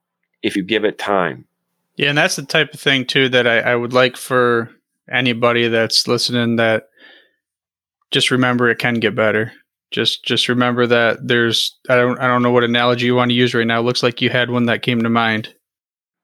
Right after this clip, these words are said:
Speaker 1: You know, you hear the story that the light at the end of the tunnel is a freight train. What if the light at the end of the tunnel is, is somebody?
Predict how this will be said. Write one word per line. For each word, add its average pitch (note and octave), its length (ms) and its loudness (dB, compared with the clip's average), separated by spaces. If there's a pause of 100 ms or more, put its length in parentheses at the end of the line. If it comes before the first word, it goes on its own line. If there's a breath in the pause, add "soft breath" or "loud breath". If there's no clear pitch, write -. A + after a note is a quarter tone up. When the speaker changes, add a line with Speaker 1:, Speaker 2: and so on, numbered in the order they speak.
(100)
Speaker 1:
You B2+ 80 -8
know, C3+ 100 2
you B2+ 180 0
hear D3 140 2
the B2 140 -2
story A#2 640 0 (840 soft breath)
that G#2+ 280 -2
the F#2 420 -4 (220)
light A2 300 0
at A2+ 100 -4
the A2 100 -4
end A2 120 -4
of G2 80 -6
the F#2+ 80 -6
tunnel G#2+ 300 -2
is F#2+ 120 -8
a E2+ 40 -6
freight A#2+ 320 0
train. B2 380 -4 (1700)
What B2+ 160 -4
if E3+ 120 -2
the C3 80 0
light A#2+ 300 2
at A2+ 100 -6
the A2 100 -2
end A2+ 120 0
of F#2+ 120 -4
the - 60 -20
tunnel A2+ 500 -2
is, G2+ 680 -6 (560)
is G#2 260 0
somebody? F2+ 800 -2